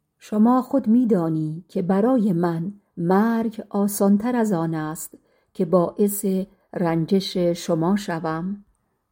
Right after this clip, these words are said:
ایشان علیه السلام فرمود، نه هرگز، من خادم شما هستم. خدا شاهد است که شما را دوست می‌دارم. فقط این ارادهٔ خداست که می‌خواهد امور بر مجرای آن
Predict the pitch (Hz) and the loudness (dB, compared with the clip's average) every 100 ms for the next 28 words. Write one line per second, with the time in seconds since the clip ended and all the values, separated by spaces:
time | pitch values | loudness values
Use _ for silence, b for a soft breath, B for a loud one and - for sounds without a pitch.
0 | _ _ - 240 240 - 262 262 - 202 | _ _ 0 2 2 0 0 2 0 0
1 | 196 202 202 - 208 208 220 226 220 - | 0 0 -2 -2 0 2 4 2 0 0
2 | 196 196 208 220 220 214 226 190 190 175 | 2 4 4 4 0 -2 0 2 2 0
3 | - 180 185 175 202 196 170 - - - | -4 -4 -2 0 2 2 0 -8 -10 -4
4 | 175 214 233 - 208 208 240 233 - 202 | 0 0 -2 0 2 4 4 2 0 0
5 | 180 175 165 - 180 165 180 b b b | 0 -2 -8 -8 -8 -8 -10 b b b
6 | - 214 233 254 254 240 220 247 165 151 | 0 2 4 2 0 -2 0 -2 -2 -4
7 | 170 - - b b b 202 202 214 233 | -8 -14 -20 b b b -4 0 2 4
8 | 240 226 196 226 226 - 180 160 160 165 | 2 2 2 0 -2 -4 -4 -4 -4 -4
9 | 160 190 - b b - 196 202 214 - | -4 -6 -10 b b -4 0 2 0 0
10 | 220 202 202 202 196 202 214 226 - 214 | 0 0 2 2 4 4 2 0 0 0
11 | 202 214 175 180 - _ _ _ - 190 | 2 2 0 -6 -12 _ _ _ -4 0
12 | 190 180 180 185 196 208 - - 196 202 | 0 -2 -4 -2 0 -2 -4 -2 2 4
13 | 214 208 202 B B 165 214 240 226 214 | 4 0 -4 B B -2 0 2 2 2
14 | 202 202 233 220 208 190 190 190 | 0 2 2 0 0 -2 -2 -4